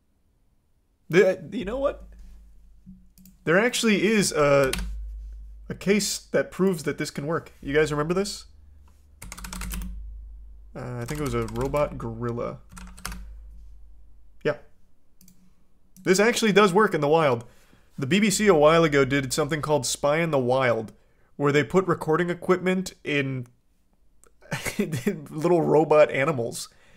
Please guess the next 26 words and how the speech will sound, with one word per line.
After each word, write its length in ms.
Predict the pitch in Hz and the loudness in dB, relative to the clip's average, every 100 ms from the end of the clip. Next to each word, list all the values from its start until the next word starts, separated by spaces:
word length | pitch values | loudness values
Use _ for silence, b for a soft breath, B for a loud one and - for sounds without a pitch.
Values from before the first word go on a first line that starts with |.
| b b | b b
and 120 | - 151 | 0 2
the 120 | 135 | 4
animals 340 | 165 196 147 | 4 4 2
responded 460 | 135 - 160 156 131 | 0 0 2 2 2
very 240 | 131 175 | 4 4
positively 580 | - 127 139 170 131 120 | 2 0 0 0 -2 -4
to 220 | 120 127 | -4 -2
it. 180 | 120 - b b b b b b | -2 -4 b b b b b b
With 180 | 156 151 | -2 0
the 240 | 160 151 | 6 6
robot 400 | 135 160 190 185 | 8 8 8 6
gorilla 300 | 143 143 170 | 4 2 4
in 80 | 156 | 2
particular, 680 | 135 123 180 196 143 127 120 b b b - | 0 -2 -2 2 2 2 -2 b b b -2
there 160 | 147 | 2
was 160 | 156 143 | 2 2
a 140 | 143 | 0
really 360 | 127 131 147 175 | 0 -4 2 4
nice 220 | 170 165 | 4 0
family 320 | - 156 170 | 0 2 2
of 100 | 160 | 2
gorillas 400 | 135 131 180 156 | 2 4 4 4
that 80 | 135 | 6
was 140 | 135 | 6
like, 240 | 127 135 135 | 6 2 2
"Damn, 340 | 143 139 117 | 0 0 -4